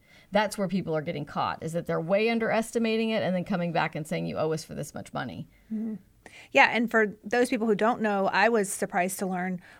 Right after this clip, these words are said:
Speaker 2: why the city is estimating so many meter readings.
Speaker 1: And so when we started asking questions last November,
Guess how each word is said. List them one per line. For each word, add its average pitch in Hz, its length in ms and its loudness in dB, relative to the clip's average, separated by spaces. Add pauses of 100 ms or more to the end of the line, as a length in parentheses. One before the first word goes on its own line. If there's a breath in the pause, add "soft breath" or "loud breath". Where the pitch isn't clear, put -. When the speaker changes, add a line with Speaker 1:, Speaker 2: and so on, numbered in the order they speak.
Speaker 2:
why 214 460 8
the 196 100 0
city 185 400 -2
is 185 160 -2
estimating 196 800 -4
so 220 360 2
many 208 300 -2
meter 190 360 -4
readings. - 640 -8 (140)
Speaker 1:
And 208 200 4
so 208 380 4
when 202 360 4
we 277 120 2
started 233 300 2
asking 196 340 2
questions 165 440 0
last 151 300 0
November, 170 560 2